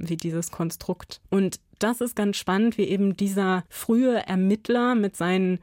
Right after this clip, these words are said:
im Grunde Instinkten jetzt diesem Fall auf der Spur ist und versucht, die Lösung zu finden. Und dann darf jeder gerne selbst entscheiden, ob er das Verbrechen für aufgeklärt hält oder noch Fragen hat.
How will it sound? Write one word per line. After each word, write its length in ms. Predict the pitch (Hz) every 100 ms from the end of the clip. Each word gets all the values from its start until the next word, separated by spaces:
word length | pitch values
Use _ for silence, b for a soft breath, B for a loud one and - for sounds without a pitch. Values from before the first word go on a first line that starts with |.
| b
im 200 | 208 190
Grunde 680 | 196 220 196 180 175 175 -
Instinkten 960 | 226 220 - - 240 294 - 185 170 220
jetzt 300 | 196 190 -
diesem 240 | 202 185 185
Fall 280 | 185 202
auf 140 | 165 -
der 140 | 170
Spur 400 | 170 - 214 226
ist 260 | - 190 -
und 220 | 180 180
versucht, 600 | - 170 202 - - -
die 100 | 196
Lösung 540 | 190 190 214 185 175 -
zu 100 | 180
finden. 560 | - 170 156 50 50 B B B -
Und 200 | 202 185
dann 260 | 180 214
darf 260 | 196 185 -
jeder 340 | 185 190 185
gerne 400 | 185 165 175 202
selbst 340 | 180 165 190 -
entscheiden, 560 | 180 - 175 180 190
ob 200 | - 170 -
er 80 | 170
das 200 | 170 -
Verbrechen 460 | 175 - 160 180
für 240 | - 180 160
aufgeklärt 680 | 156 - 151 - 156 156 160
hält 300 | 151 156 -
oder 260 | 170 165
noch 160 | 190 -
Fragen 520 | - - 127 139 135
hat. 340 | - - -